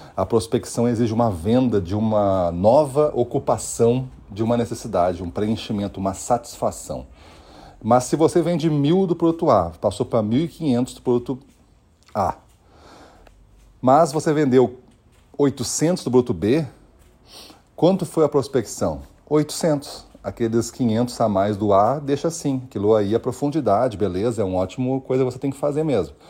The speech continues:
Mas a prospecção, o que você vendeu foi os oitocentos. Porque ali você teve que mostrar pro cliente que aquilo é um bom negócio de se colocar no jogo. Você fez uma venda de um es-,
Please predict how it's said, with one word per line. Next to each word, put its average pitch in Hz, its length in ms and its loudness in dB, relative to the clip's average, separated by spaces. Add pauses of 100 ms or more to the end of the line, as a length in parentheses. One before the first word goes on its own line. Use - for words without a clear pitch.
(320)
Mas 107 320 2
a 123 140 4
prospecção, 147 1080 0
o - 80 -16
que 120 140 -6
você 117 260 0
vendeu 107 340 -2
foi 143 200 -4
os 139 100 -2
oitocentos. - 760 -4 (440)
Porque - 220 -2
ali 120 400 4
você 180 220 0
teve 135 200 -2
que 131 120 -4
mostrar 120 340 2
pro 113 120 -8
cliente 107 640 -2 (360)
que 135 220 4
aquilo 190 680 2
é 175 340 6 (120)
um 135 160 0
bom 127 300 4
negócio 98 760 0 (360)
de 104 180 0
se - 220 -6
colocar 143 640 2
no 156 140 -2
jogo. 139 360 0
Você 101 300 -6
fez 107 180 0
uma 113 220 0
venda 110 360 0
de 110 160 -4
um 127 200 0
es-, - 220 -8